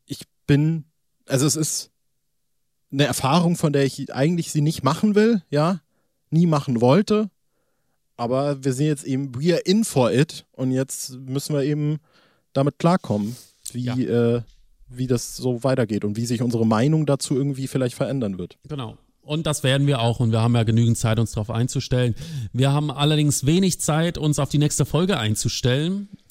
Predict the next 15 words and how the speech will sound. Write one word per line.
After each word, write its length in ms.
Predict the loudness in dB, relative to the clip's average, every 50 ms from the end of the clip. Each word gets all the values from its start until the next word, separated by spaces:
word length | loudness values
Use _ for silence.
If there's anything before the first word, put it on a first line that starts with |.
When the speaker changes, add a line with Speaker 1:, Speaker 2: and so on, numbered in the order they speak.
| -10
Speaker 2:
die, 520 | -10 -12 -6 -4 -4 -2 -2 -2 -2 -2 -2
äh, 680 | -2 -2 -2 -2 0 0 -2 -2 -2 -2 -4 -6 -6
wieder 300 | -8 -4 -2 -2 -2 -2
zurückgeht 540 | -2 -4 -4 -4 -4 -4 -4 -4 -4 -4 -2
in 100 | -2 -2
die 100 | -2 -2
achtziger. 640 | -2 -6 -8 -8 -8 -6 -4 -2 -2 -2 -2 -4 -8 -14 -20 -20 -20 -20 -20 -20 _ _ -16 -10
Äh, 240 | -6 -4 -4 -4 -4 -8 -12 _ -18
unglaublich 640 | -12 -10 -4 0 0 2 2 4 4 4 2 4 4
Speaker 1:
Eigentlich 0 |
nicht. 280 | 2 2 2 0 -6 -8 _ _ -14
Speaker 2:
Ja, 140 | -14 -14 -14 -16 _ _ _ _ _ _ -14
na, 260 | -10 -8 -8 -8 -6
eigentlich 280 | -4 -4 -4 -4 -4 -4
doch. 320 | -6 -6 -6 -10 -16 -20